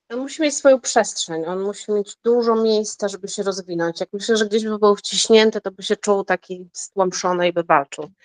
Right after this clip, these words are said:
A jak ma dużo przestrzeni, to, to może rozwinąć skrzydła.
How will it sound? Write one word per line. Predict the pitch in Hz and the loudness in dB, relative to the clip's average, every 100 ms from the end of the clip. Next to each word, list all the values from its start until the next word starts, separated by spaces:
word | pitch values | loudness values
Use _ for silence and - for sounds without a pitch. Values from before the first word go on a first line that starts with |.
| _ - | _ 0
A | 185 | 0
jak | 185 | 0
ma | 202 196 | -2 0
dużo | 214 214 | 0 0
przestrzeni, | - 185 - 202 220 240 247 | -6 -10 -6 -2 2 2 2
to, | 202 196 202 _ _ _ | 0 -2 -2 _ _ _
to | 208 | -4
może | 196 202 | -2 -2
rozwinąć | 196 190 180 170 | -2 0 0 0
skrzydła. | - - 156 143 | -4 -8 -8 -6